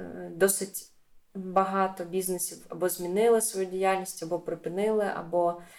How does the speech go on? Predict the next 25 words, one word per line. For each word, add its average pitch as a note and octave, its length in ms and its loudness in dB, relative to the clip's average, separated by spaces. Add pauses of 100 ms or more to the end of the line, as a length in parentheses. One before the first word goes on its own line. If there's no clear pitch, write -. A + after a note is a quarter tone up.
(160)
почали F3+ 400 0
рухатися F#3 680 0 (560)
в F3+ 40 -8
нові F3 180 -2
напрямки. G3 840 0 (560)
Ми A#3 100 6
зараз A3+ 260 6
помітили, G3+ 640 0
е, F3+ 480 -4
що F#3 460 0
серед, F#3 500 0
е, F3 420 -4 (600)
різних F3 500 -4
бізнесів, F#3 720 0
е, E3+ 380 -2
одне F#3 540 0
з - 100 -4
паттернів, F3 640 2
які E3+ 260 -10
є, G#3+ 200 4
це G3+ 440 -2 (580)
дистанційна F#3+ 720 0
робота F3+ 320 0
команди. A#3+ 520 2
Е, G3 640 0